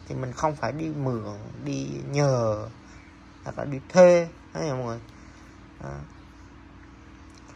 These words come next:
Thì máy đó đều là máy nguyên bản của Nhật Bản, nó về bãi theo cái đường container thì em sẽ nhập về sau và em bán vậy. À, về mình tự vệ sinh nha mọi người. Cái này là em chỉ xịt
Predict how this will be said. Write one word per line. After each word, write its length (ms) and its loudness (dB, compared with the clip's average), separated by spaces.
Thì 120 -2
máy 260 2
đó 240 2
đều 140 10
là 100 4
máy 160 2
nguyên 300 4
bản 380 2
của 220 2
Nhật 260 0
Bản, 420 -4
nó 200 0
về 460 6
bãi 400 6
theo 160 2
cái 80 0
đường 180 2
container 500 4
thì 80 -4
em 140 0
sẽ 120 -8
nhập 220 0
về 220 4
sau 280 6
và 80 -4
em 140 -2
bán 220 4
vậy. 240 4
À, 180 -4
về 240 12
mình 200 0
tự 180 8
vệ 160 8
sinh 240 2
nha 140 2
mọi 120 0
người. 240 0
Cái 120 0
này 240 6
là 80 -2
em 140 0
chỉ 180 -2
xịt 220 -4